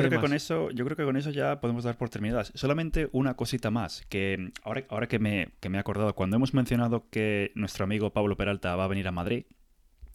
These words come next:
Speaker 1: para el Power Platform World Tour, que su-, suena, suena muy bien.
Speaker 2: World Tour.
Speaker 1: World Tour. Em,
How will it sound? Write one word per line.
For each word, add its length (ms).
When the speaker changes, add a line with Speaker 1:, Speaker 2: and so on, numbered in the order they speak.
Speaker 1:
para 240
el 80
Power 240
Platform 460
World 240
Tour, 380
que 100
su-, 120
suena, 340
suena 200
muy 100
bien. 160
Speaker 2:
World 320
Tour. 380
Speaker 1:
World 240
Tour. 300
Em, 580